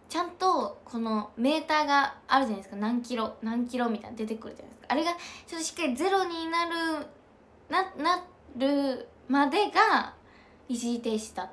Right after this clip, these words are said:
と私は思ってるので、っていう風に習ったので、もうしっかりゼロっていうのを<laughs> 意識してます。はい。そこはもうしっかり。喋りがゴールドですね。本当に。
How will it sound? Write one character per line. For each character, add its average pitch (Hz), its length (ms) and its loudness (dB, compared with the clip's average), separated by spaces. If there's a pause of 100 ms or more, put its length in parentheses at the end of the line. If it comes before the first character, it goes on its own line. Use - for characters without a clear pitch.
(160)
と 196 120 -2
私 196 320 -6
は 196 100 -4
思 208 140 -2
っ 214 40 -8
て 202 120 -8
る 180 80 -8
の 180 160 -12
で、 190 320 -4
っ - 20 -20
て 240 80 -6
い 226 40 -2
う - 20 -8
風 220 160 -4
に 202 80 -6
習 196 180 -4
っ 208 100 -8
た 202 120 -6
の 190 160 -14
で、 190 200 -8 (360)
も - 20 -6
う 226 60 -4
し - 180 -10
っ - 60 -20
か 320 120 2
り 254 220 -2 (300)
ゼ 302 120 8
ロ 254 140 6
っ - 140 -6 (180)
て 262 80 -6
い 254 140 0
う 254 40 0
の 240 200 2
を 269 60 6 (560)
<laughs> - 520 -14
意 240 80 -4
識 220 240 -8
し 220 40 -12
て 202 100 -8
ま 185 180 -8
す。 196 80 -18 (280)
は 233 100 -14
い。 - 180 -16
そ - 100 -20
こ 214 120 -8
は 214 60 -2
も 214 80 -2
う 202 40 -8
し - 180 -18
っ - 40 -16
か 214 80 -4
り。 - 180 -6 (4000)
喋 240 260 -4
り 254 140 -2
が 233 120 -4
ゴ 233 200 -6
ー 233 40 0
ル 214 60 -2
ド - 120 -12
で - 120 -20
す - 100 -20
ね。 208 100 -16
本 220 120 -4
当 262 100 -4
に。 254 220 -4